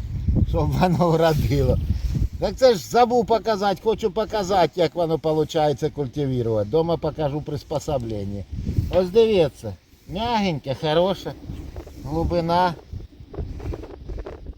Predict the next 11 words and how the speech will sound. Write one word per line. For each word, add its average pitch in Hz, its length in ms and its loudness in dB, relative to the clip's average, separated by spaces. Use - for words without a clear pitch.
Більш 147 420 -8
п'яти 165 360 -8
сантиметрів, 139 800 -2
мо 135 140 -2
сантиметрів 151 840 -2
сім. 107 320 -4
Ну, 147 440 -8
бачите, 151 540 -6
як 127 180 -2
получається 131 760 -4
красиво. 117 640 -6